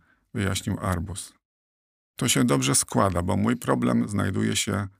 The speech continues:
spory kawałek stąd, na bezludnej wyspie”, powiedział Ludo. Arbus podskoczył i pognał do sypialni. Ludo spojrzał pytająco na Pchełkę,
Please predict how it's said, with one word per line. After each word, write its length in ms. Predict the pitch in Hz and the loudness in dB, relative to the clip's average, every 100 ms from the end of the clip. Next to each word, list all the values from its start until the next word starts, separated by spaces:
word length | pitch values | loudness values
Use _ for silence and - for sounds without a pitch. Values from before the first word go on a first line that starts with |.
| _ | _
spory 440 | - - 120 123 | -6 -2 2 2
kawałek 480 | 120 101 98 101 95 | 0 -2 0 0 -2
stąd, 540 | - - 78 80 - - _ _ - | -4 -2 -4 -4 -12 -20 _ _ -2
na 80 | |
bezludnej 600 | 95 98 98 104 107 104 | 0 0 0 0 2 2
wyspie”, 460 | 95 92 - - - - _ _ - | 2 0 -2 -6 -16 -18 _ _ -6
powiedział 420 | - 98 92 92 | -2 0 2 0
Ludo. 360 | 98 - - - _ _ _ _ - | 0 -2 -8 -16 _ _ _ _ 0
Arbus 300 | 143 143 - | 0 2 -2
podskoczył 560 | - - - 156 156 | -4 -4 -2 -2 0
i 80 | 123 | -2
pognał 340 | - 120 120 | 0 0 0
do 100 | 110 | 0
sypialni. 520 | 95 107 - 85 95 - - _ _ - - _ - | -2 -2 -2 -2 -2 -8 -16 _ _ -20 -20 _ -4
Ludo 200 | 110 104 | 0 2
spojrzał 460 | - 123 117 107 | 2 0 2 0
pytająco 540 | 92 104 98 98 98 98 | -2 -2 0 0 0 0
na 140 | 87 | -2
Pchełkę, 600 | - - 87 - 113 151 | -2 -4 -4 0 0 0